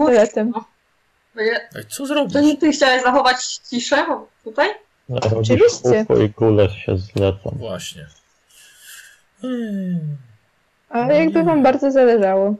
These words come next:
Speaker 3: Nie.
Speaker 1: Cóż, to może chodźmy do tego głównego budynku, tego największego.
Speaker 4: Tylko ja bym poszedł tym wejściem dla służby.
Speaker 1: Myślę, że to dobry pomysł.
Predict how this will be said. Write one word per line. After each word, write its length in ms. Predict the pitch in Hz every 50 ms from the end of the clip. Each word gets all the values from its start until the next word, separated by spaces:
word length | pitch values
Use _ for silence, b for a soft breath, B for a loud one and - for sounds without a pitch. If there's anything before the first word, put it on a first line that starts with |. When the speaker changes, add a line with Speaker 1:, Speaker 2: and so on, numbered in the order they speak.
| - -
Speaker 3:
Nie. 640 | 226 269 277 262 254 233 - 113 - 104 - - - - _ _ _ _ _ _ _ _ _ _ _ _ _ _ _ _ _ _
Speaker 1:
Cóż, 300 | - - 311 285 285 -
to 120 | - 254
może 260 | 240 233 240 247 254 269
chodźmy 340 | - 262 262 - 262 262
do 80 | 254 254
tego 260 | 254 269 254 254 247
głównego 480 | 247 262 262 262 294 269 240 220 190 185
budynku, 580 | 175 170 185 175 170 170 175 175 - - 185 - _ -
tego 200 | - 175 190 185
największego. 680 | 185 185 190 190 190 196 196 - - 202 185 185 - 185 - _ _ _ _ _ _ _ _ _ _ _ _ _ _ _ _ _ _ _ _
Speaker 4:
Tylko 220 | - - - -
ja 160 | 131 127 127 123
bym 180 | 123 120 113
poszedł 320 | 113 127 117 - 127 123 -
tym 240 | - 123 117 117
wejściem 420 | 113 120 120 117 117 - 123 120 117
dla 160 | 113 113 113
służby. 580 | 113 - - 123 110 107 95 98 95 95 101 101 - - - _ _ _ _ _ _ _ _ _ _ _ _ _ _ _ _ _ _ _ _ _ _ _ _ _ _ _ _ _ _ _ _ _
Speaker 1:
Myślę, 320 | - 262 254 - - 254 254
że 120 | 262 254
to 120 | 254 254 233
dobry 280 | 214 196 180 185 185
pomysł. 360 | 185 196 185 175 - - -